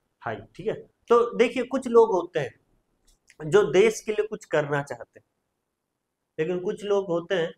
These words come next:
जो हमेशा complain करते हैं कि देश ने मुझे ये नहीं दिया, देश ने मुझे, आ, वो नहीं दिया, ठीक है, रोड कैसा बनाया है, ठीक है, चलने नहीं हो रहा है,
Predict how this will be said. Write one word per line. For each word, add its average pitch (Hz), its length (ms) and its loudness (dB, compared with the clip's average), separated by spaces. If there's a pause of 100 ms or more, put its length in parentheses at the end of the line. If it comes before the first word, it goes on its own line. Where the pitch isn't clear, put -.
(100)
जो 160 60 -6
हमेशा 156 360 -10 (100)
complain 143 480 -6
करते 113 340 -12
हैं 98 80 -20 (280)
कि 160 140 -4
देश 165 280 0
ने 180 120 -4
मुझे 156 360 -2 (460)
ये 147 200 0
नहीं 123 240 -4
दिया, 113 260 -8
देश 165 320 0
ने 165 80 -4
मुझे, 156 340 -6 (500)
आ, 135 160 0
वो 139 240 2
नहीं 131 220 -2
दिया, 117 300 -10
ठीक 180 200 -10
है, 143 180 -6
रोड 180 300 6
कैसा 135 300 -4
बनाया 113 420 -12
है, 104 140 -16 (640)
ठीक 190 100 -10
है, - 80 -10 (340)
चलने 165 380 4
नहीं 135 260 -4
हो 120 140 -12
रहा 113 160 -10
है, 110 120 -14